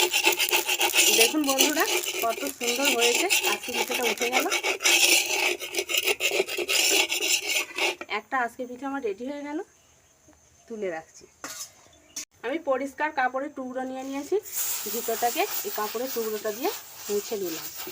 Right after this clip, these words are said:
কড়াটার মধ্যে আমি আর দ্বিতীয়বার তেল বোলাবো না, ব্যাটারটিকে ফেটিয়ে নিয়ে এর মধ্যে দিয়ে দিলাম, দিয়ে দিলাম, আর সাইড দিয়ে একটু জল দিয়ে দিলাম। একটা আজকে পিঠে হতে সময় লাগছে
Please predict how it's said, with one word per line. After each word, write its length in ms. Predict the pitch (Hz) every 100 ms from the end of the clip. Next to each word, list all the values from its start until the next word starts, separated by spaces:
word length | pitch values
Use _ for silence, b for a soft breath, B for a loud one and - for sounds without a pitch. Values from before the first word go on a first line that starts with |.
| - 277
কড়াটার 320 | 269 277 285
মধ্যে 180 | 285 277 311
আমি 100 | 311
আর 60 | 302 262
দ্বিতীয়বার 420 | 254 262 262 285 269
তেল 140 | 254 226
বোলাবো 260 | 214 180 143
না, 60 | 147 _ _ _ _ _ _ _ _ _ _ - -
ব্যাটারটিকে 460 | 208 220 226 247 285 285
ফেটিয়ে 300 | 233 240 240
নিয়ে 140 | 262 381 - - - -
এর 80 | 220 220
মধ্যে 180 | 220 320
দিয়ে 140 | 214 170
দিলাম, 220 | 143 - - - - - - - - - - - - - - - - - - _ -
দিয়ে 140 | 208 202
দিলাম, 200 | 233 330 - - - - - - - -
আর 80 | 190 -
সাইড 220 | 196 190 190
দিয়ে 120 | 233
একটু 120 | - 370 _ - - - 196
জল 160 | 214 175 160
দিয়ে 120 | 147 -
দিলাম। 220 | - - - - - - - - - - - - 208
একটা 180 | - 302 247
আজকে 180 | - 311 311
পিঠে 240 | 262 254 381 269
হতে 180 | 240 320 269
সময় 240 | 240 233 247
লাগছে 260 | 262 -